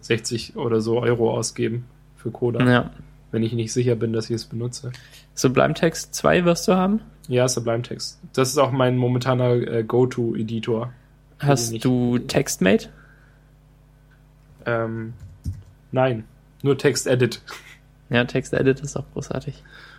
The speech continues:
Speaker 1: <laughs> Be-, beste App, oder?
Speaker 2: Text-Edit ist, glaub ich, komplett, äh, Open Source für alle angemeldeten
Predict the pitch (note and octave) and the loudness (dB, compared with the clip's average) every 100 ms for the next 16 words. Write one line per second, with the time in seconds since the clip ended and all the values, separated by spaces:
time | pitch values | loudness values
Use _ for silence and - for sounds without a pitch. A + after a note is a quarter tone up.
0 | _ _ _ _ _ _ - D#3+ D#3+ - | _ _ _ _ _ _ -8 -4 -2 -4
1 | - D3 D#3 D3 B2+ B2+ B2+ C3+ - F#3 | 0 2 4 2 2 2 0 -2 -2 -8
2 | - _ _ - - - - D#3+ - G3+ | -10 _ _ -18 -16 -16 -4 -4 2 2
3 | D#3 C#3+ - C#3 C#3 - - - - C3+ | 2 0 2 0 0 -8 -18 -14 -8 0
4 | C#3 C#3 - - C3+ C3 - - - - | 0 0 -6 0 2 2 0 -6 -12 -4
5 | C#3 C#3+ - C#3 C#3+ - - B2+ B2 B2 | -2 -2 0 0 0 0 0 2 2 0
6 | - C3 C3+ B2+ B2 B2 - B2 A#2+ | 0 0 2 2 0 -4 -6 -6 -8